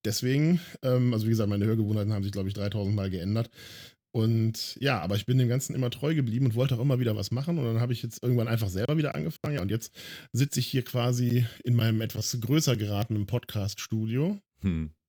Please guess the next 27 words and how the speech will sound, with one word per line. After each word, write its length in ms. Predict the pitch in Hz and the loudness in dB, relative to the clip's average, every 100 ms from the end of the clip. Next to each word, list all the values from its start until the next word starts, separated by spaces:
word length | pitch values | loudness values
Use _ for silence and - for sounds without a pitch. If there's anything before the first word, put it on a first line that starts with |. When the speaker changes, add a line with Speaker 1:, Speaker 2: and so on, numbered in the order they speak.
| - | -4
Speaker 1:
und 140 | 120 | -2
quat-, 280 | - 123 - | 0 -2 -2
und 120 | 107 | -4
quatsche 340 | 101 131 - 113 | -2 -2 0 2
halt 200 | 104 98 | 0 0
eben 180 | 95 95 | 0 2
nicht 260 | 101 170 | 4 2
in 100 | 107 | 2
mein 180 | 98 92 | 0 -2
iPhone 420 | - 82 104 101 98 | -4 -6 -6 -4 -4
rein. 360 | 90 113 220 - - - - _ _ | 0 0 0 -6 -20 -20 -20 _ _
Ähm, 480 | 104 110 107 104 107 - _ - _ _ - | 2 4 4 2 0 -4 _ -20 _ _ 4
und 420 | 131 139 - - _ _ | 6 4 0 -10 _ _
ja, 220 | 151 143 90 | -2 -2 -2
wir 120 | 98 | -4
haben 120 | 113 | -4
jetzt, 300 | 131 - - | -6 -6 -6
äh, 100 | 113 113 - | -4 -6 -6
was 240 | 98 110 120 | -6 -6 -4
wir 60 | |
uns 100 | 117 | -4
überlegt 340 | 104 95 139 151 | -2 -2 -2 -4
haben, 160 | 127 | -4
ist 200 | 127 - | -4 -4
der, 280 | 110 104 107 _ _ _ _ - | -2 -2 -6 _ _ _ _ -8
der 80 | 101 | -6
Podcast-Kurier. 1200 | - 226 - 117 101 - - 131 110 113 135 | -4 -6 -2 0 0 -2 -4 -2 2 2 2